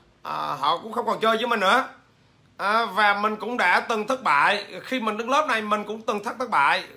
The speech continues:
Cũng có rất là nhiều các bạn đã đến chương trình mình học. À, vì một cái lời nói của mình, à, vì một cái hành động của mình,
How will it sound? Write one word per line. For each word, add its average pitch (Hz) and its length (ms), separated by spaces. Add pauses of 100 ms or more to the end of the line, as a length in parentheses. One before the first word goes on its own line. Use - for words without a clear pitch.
(120)
Cũng 208 220
có 247 80
rất 269 260
là 196 100
nhiều 180 360
các 202 100
bạn 151 240
đã 185 180
đến 240 140
chương 180 120
trình 156 200
mình 143 80
học. 135 300 (500)
À, 151 120
vì 165 260
một 175 180
cái 220 100
lời 170 160
nói 180 300
của 233 140
mình, 170 360 (400)
à, 160 140
vì 180 260
một 170 180
cái 247 120
hành 196 200
động 165 240
của 147 240
mình, 185 320